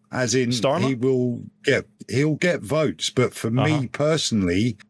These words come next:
Speaker 1: I don't see, and, uh, our political scene
Speaker 2: Uh-huh.
Speaker 1: and mood mus-, music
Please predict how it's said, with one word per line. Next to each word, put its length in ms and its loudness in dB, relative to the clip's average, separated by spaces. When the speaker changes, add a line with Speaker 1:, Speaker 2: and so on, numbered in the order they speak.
Speaker 1:
I 220 2
don't 380 -2
see, 580 0
and, 140 2
uh, 80 0
our 520 2
political 720 0
scene 720 0
Speaker 2:
Uh-huh. 260 2
Speaker 1:
and 440 2
mood 480 4
mus-, 440 2
music 720 0